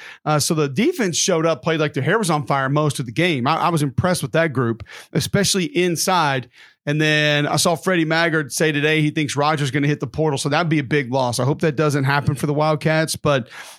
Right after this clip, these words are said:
thought he played nice in this game. J J Weaver had a nice game, um,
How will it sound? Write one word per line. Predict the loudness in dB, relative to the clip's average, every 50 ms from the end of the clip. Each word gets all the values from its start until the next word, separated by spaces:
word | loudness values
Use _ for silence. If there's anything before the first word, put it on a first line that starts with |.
| _ _
thought | -2 0 0
he | 0 0
played | 0 0 0 2 2
nice | 0 0 0 0 0 0
in | 0
this | 0 -2 -2
game. | -2 0 0 0 0
J | 0 0 0
J | 0 0 -2 -2
Weaver | 0 0 0 0 2 2
had | 2 2 2
a | 2
nice | 2 2 2 2 0 0
game, | 0 2 2 2 2 2 0 -2 -6 -16 -20 -20 -20 -10 _
um, | -2 0 2 2 2 2 0 -2